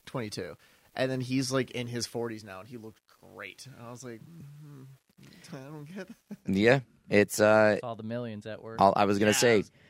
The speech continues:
Speaker 2: when you got money, you can, you can hit that fountain of youth pretty quick.
Speaker 1: Too bad his wife makes more than he does still.
Speaker 2: Speaking of that, I hear, uh, things aren't all that happy between him and, uh, Giselle over there.
Speaker 1: Oh, who gives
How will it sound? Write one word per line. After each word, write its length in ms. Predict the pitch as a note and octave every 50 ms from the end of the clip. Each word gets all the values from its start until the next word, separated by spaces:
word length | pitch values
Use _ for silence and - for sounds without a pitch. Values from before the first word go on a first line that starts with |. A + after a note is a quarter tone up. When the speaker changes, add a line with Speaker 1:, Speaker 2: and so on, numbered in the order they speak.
| - - -
Speaker 2:
when 140 | F2+ G#2 G#2
you 120 | G2+ A2+ A2
got 180 | C3 C3 C3+ C3+
money, 360 | C3+ C#3 C3+ A#2+ A2+ G2+ E2+ - - _ _ -
you 220 | - F2 F#2+ A2 G#2
can, 300 | - A#2+ A2 G#2+ G#2+ G#2+
you 220 | G2 G#2+ G#2 G#2
can 100 | G#2+ A2+ A2
hit 160 | B2 B2 -
that 160 | A#2+ A2+ -
fountain 280 | - A2+ G#2+ G2+ G2 G#2
of 60 | G2+
youth 280 | F#2+ G2 F#2+ F#2 - -
pretty 180 | - G2+ G2+ -
quick. 320 | - G#2 F#2 E2+ - - _ _ _ _ _ _ _ _ _ _ _ _
Speaker 1:
Too 60 | _
bad 140 | _ F#2 E2
his 100 | E2+ F#2
wife 160 | F2 E2+ F#2+ - -
makes 200 | G2+ G2 G#2+ -
more 160 | C3 C3 C#3 C#3
than 100 | D#3 E3
he 140 | F3+ G3 F#3
does 240 | C#3+ C#3 C3 C3 C3
still. 380 | - - C3 C3+ C3+ C3 D3 _ _ _ _ _ _ _ _ _ _ _ _ _ _ - - _ _ _ _ _ _ _ _ _ - - - _ _ - - -
Speaker 2:
Speaking 280 | - - - - - -
of 80 | - G2+
that, 260 | A#2+ - - - -
I 100 | G#2 A#2
hear, 340 | B2 - - - C#3 A#2+ A2
uh, 340 | G#2 G2+ G2 F#2+ F#2 F#2 E2+
things 260 | - B2 A#2 A#2+ G#2+
aren't 200 | G#2+ G#2 G2+ - -
all 160 | - G#2+ A2 G#2
that 160 | G#2+ G2+ F2
happy 500 | D#2+ G#2 B2 D3+ - - C3 A2+ G2+ F2
between 440 | D#2 D#2+ - - - A2 G#2 G2 F#2
him 240 | G2 A2 G2+ F#2+ F#2+
and, 180 | F#2 F2+ F2+
uh, 420 | F2+ F2 F2 E2+ E2+ E2 D#2+ E2 D#2+ - - E2 E2 D#2+
Giselle 380 | F#2 F#2 E2 F#2 F#2+ F#2 F2+ F#2
over 200 | F2 D#2+ F2 D#2+
there. 260 | E2 D#2+ D#2 D#2 - _ - -
Speaker 1:
Oh, 40 | - -
who 60 | E3 F3 _ _ _ _ _ _
gives 1300 | _ _ _ _ _ _ _ _ E2+ - - - D3+ - - - - - - - - C3 - - - E3+